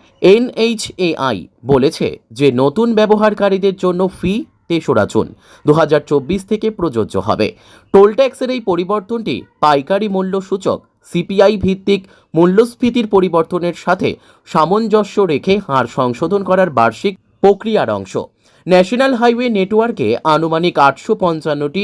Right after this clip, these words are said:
ইউজার ফি প্লাজা রয়েছে, যেখানে গ্রাহকদের কাছ থেকে জাতীয় হাইওয়ে ফি, দর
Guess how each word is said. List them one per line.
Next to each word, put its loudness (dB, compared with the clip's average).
ইউজার 0
ফি -2
প্লাজা 2
রয়েছে, -4
যেখানে 2
গ্রাহকদের 0
কাছ 0
থেকে -2
জাতীয় 0
হাইওয়ে -2
ফি, -2
দর 4